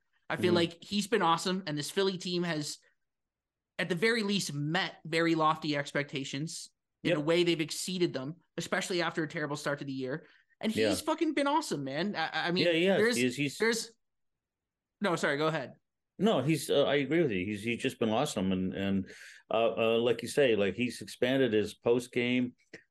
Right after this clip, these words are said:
Speaker 2: Uh, he's, it, it, it's those fifteen footer jump shots that he takes. He's, he's hitting threes. He's, mi-, he's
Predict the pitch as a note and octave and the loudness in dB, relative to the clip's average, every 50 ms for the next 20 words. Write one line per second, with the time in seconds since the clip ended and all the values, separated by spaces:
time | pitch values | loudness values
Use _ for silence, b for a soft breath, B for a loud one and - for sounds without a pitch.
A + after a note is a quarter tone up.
0 | _ - F#2+ G2 F#2+ F#2+ F#2 G2+ A2 G#2 - - B2+ - - - A#2+ B2+ - - | _ -2 0 2 2 0 0 -2 -4 -6 -4 -2 -2 -2 -2 -4 -6 -6 -4 -2
1 | A#2+ A#2+ A#2+ - - A#2+ A#2 A2 - - - D3 C#3+ - D3+ C#3+ C3 C3+ - C#3 | -2 -2 -2 0 2 4 4 4 4 2 0 0 0 2 0 0 0 2 2 2
2 | C3 B2 A2+ F#2+ - A#2+ A#2+ A#2+ A2+ - - B2+ B2 B2 A#2+ - - - - A#2+ | 2 2 0 0 0 0 0 0 -2 -2 0 0 2 2 0 -2 -6 -4 -4 -4
3 | A#2 A#2 G2 - B2 A#2 A#2 A#2 A#2 - - - - B B B B B B - | -2 -4 -2 2 4 4 4 4 2 -2 -8 -14 -16 B B B B B B -8
4 | G2+ G2 - - - G#2+ A2+ G#2+ G2 F#2+ - C#3+ C#3+ D3 C3+ B2 - - A#2+ A#2+ | -8 -8 -6 -4 -2 0 0 0 0 0 0 0 2 2 0 0 -2 -2 -2 0
5 | B2 B2 B2 A#2+ A#2+ A2+ - - A2 G2 F#2 A2 A#2+ - A#2 A2 A2 G#2+ G2 G2+ | 2 2 2 2 0 -2 -4 -6 -6 -4 -2 -2 -2 -2 -2 -2 -2 -2 -4 -6
6 | - - | -8 -10